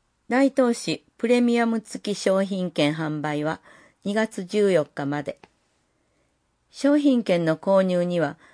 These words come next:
購入引換券が必要です。期間内に市内郵便局で購入してください。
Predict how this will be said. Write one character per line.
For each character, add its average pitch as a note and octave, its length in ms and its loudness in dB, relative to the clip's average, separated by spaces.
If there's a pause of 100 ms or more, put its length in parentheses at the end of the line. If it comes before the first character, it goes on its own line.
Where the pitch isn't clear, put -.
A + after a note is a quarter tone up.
(240)
購 A#3 240 0
入 A3 240 0
引 A#3 60 -2 (240)
換 G3+ 320 0
券 F#3 280 -4 (120)
が G3+ 80 -4
必 G3 320 -6
要 D3+ 180 0
で C#3+ 160 -4
す。 - 300 -10 (1400)
期 G#3 120 -12
間 C4 300 4
内 F3+ 240 2
に D#3 320 -4
市 - 220 -6
内 G3+ 260 0
郵 F#3+ 160 0
便 F#3 220 -4
局 D#3 280 -4
で E3 220 0 (100)
購 E3 220 0
入 D#3+ 220 -2
し - 80 -14
て C#3+ 100 -4
く C#3+ 100 -10
だ C#3+ 140 -6
さ C#3+ 220 -8
い。 C3+ 80 -10